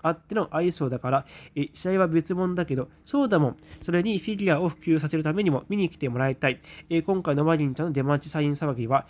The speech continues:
私的にはスルー案件だけど、マリンちゃんアンチ、小学アンチ、食いつくいい餌、騒ぐに足りないことですよ、ということですね。うん。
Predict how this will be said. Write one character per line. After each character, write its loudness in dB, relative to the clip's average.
私 -2
的 -6
に 0
は -2
ス -4
ル 4
ー -4
案 -2
件 -2
だ -4
け -2
ど、 0
マ 0
リ 2
ン 0
ち -8
ゃ 2
ん 0
ア 2
ン -2
チ、 -6
小 -4
学 -4
ア 0
ン -4
チ、 -10
食 2
い 0
つ -12
く -2
い 0
い -2
餌、 -2
騒 2
ぐ 2
に 4
足 -2
り -2
な 4
い 2
こ -2
と -2
で 2
す -6
よ、 6
と -14
い -6
う -10
こ -16
と -20
で -18
す -16
ね。 -8
う -4
ん。 -2